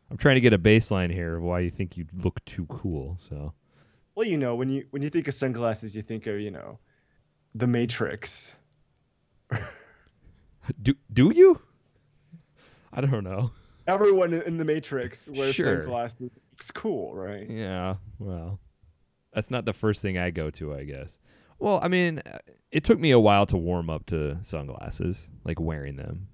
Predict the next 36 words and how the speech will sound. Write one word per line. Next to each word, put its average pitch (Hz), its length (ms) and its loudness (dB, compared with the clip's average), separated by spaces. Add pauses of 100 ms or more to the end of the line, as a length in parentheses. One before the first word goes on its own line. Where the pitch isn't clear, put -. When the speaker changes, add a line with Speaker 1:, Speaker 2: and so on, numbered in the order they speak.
Speaker 1:
I - 20 -6
mean, 92 180 0
now 120 200 6
I - 20 4
wear 87 240 0
them 78 300 -10 (1000)
every 80 220 -6
day, 80 420 -4
all 82 140 -6
the 76 80 -8
time. 76 320 -4
I 80 60 -6
have 80 100 -4
multiple 76 320 -4
pairs, 73 480 -2
and 71 260 -12 (160)
I - 40 -14
s-, - 160 -16 (120)
switch - 300 -4
'em 78 80 -10
out. 87 320 -8
Like, 69 340 -12 (480)
I - 40 -8
can't 80 220 -8
imagine 160 240 -8
Speaker 2:
Also, 165 320 0
for - 80 -8
Speaker 1:
dealing 101 280 4
Speaker 2:
me, - 80 4
Speaker 1:
with 87 160 0
the 104 60 -8
sun. 101 280 -4
Speaker 2:
I 147 80 -4
need 156 320 -6 (300)
prescription 135 420 -6
sunglasses, - 560 -16